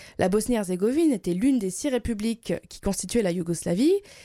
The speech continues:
Et il y a deux grandes ethnies en Bosnie-Herzégovine, donc les croato-bosniaques et les Serbes.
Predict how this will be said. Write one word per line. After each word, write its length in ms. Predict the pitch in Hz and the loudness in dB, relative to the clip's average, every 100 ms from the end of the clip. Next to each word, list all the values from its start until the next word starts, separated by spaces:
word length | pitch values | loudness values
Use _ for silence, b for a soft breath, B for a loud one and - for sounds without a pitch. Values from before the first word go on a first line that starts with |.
| B B | B B
Et 220 | 262 - | -2 -2
il 100 | - | 0
y 40 | 240 | 0
a 60 | |
deux 180 | 226 330 | 2 0
grandes 240 | - 262 | 0 -2
ethnies 380 | 220 202 247 302 | -4 -4 0 0
en 100 | 233 | 0
Bosnie-Herzégovine, 760 | 185 185 196 175 170 196 262 294 | -2 -2 -4 -4 0 2 2 2
donc 160 | 180 | -2
les 80 | 175 | -8
croato-bosniaques 1000 | - 233 233 247 196 185 226 285 320 - B B B | -2 0 2 2 0 -2 -2 -2 -4 -12 B B B
et 60 | 254 | 0
les 120 | 240 | 2
Serbes. 380 | 196 202 180 175 | 0 0 -2 -4